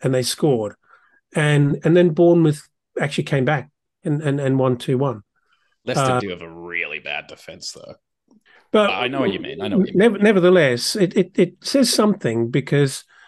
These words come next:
Speaker 1: um, you know, I, I rate any team that can come back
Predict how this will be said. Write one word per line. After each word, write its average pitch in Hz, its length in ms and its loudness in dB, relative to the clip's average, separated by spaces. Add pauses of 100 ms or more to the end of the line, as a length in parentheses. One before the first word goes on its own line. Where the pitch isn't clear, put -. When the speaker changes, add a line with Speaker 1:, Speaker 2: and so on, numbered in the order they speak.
(220)
Speaker 1:
um, 135 600 -2 (560)
you 269 100 0
know, 196 240 2 (240)
I, 180 320 2
I 185 140 2
rate 170 260 6
any 233 200 4
team 135 320 2
that 127 260 -2
can 127 240 -2
come 131 240 -2
back 123 320 -4